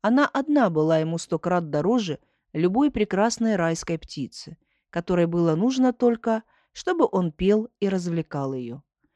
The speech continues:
Он пел теперь от счастья, а не ради признания,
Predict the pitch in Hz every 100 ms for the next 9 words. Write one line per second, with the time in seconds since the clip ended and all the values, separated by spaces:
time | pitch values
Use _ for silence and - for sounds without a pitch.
0 | _ - 262 294 330 330 285 254 269 269
1 | - - 262 196 - 143 131 _ _ _
2 | 165 160 147 156 190 196 170 160 156 127
3 | 120 - 147